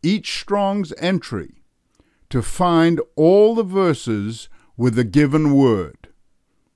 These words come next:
Read, study, meditate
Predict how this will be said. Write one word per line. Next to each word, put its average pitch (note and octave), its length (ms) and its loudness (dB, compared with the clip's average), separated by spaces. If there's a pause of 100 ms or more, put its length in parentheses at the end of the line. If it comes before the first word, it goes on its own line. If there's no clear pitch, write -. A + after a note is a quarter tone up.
(300)
Read, F#3 640 0 (400)
study, D#3 840 -2 (580)
meditate C3 920 0